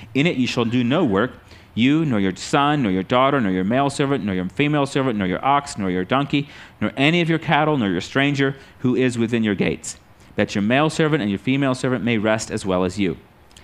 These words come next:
And remember that you were a slave in the land of Egypt, and the Lord your God brought you out from there by a mighty hand and by an outstretched arm. Therefore the Lord your God commanded you to keep the Sabbath day.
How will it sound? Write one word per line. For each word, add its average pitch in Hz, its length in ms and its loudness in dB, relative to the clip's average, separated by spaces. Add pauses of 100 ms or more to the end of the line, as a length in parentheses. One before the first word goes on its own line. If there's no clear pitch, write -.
(280)
And 131 140 0
remember 170 540 2
that 143 200 -4
you 151 120 2
were 160 180 2
a 147 60 2
slave 175 560 0
in 170 80 0
the 160 80 2
land 147 240 2
of 131 100 -4
Egypt, 104 420 -2 (480)
and 107 80 -2
the 113 60 2
Lord 143 240 0
your 170 80 2
God 135 380 2
brought 123 260 2
you 131 240 -2
out 165 320 0
from 160 160 -2
there 107 220 2
by 110 160 2
a 107 100 2
mighty 160 520 2
hand 104 380 0 (360)
and 110 100 -2
by 120 140 4
an 117 120 -4
outstretched 175 600 -2
arm. 104 280 2
Therefore 135 280 0
the 135 80 2
Lord 135 240 2
your 139 80 0
God 123 300 0
commanded 143 560 0
you 135 160 0
to 131 80 0
keep 131 380 -2
the 117 60 -2
Sabbath 92 440 -2
day. 90 240 -2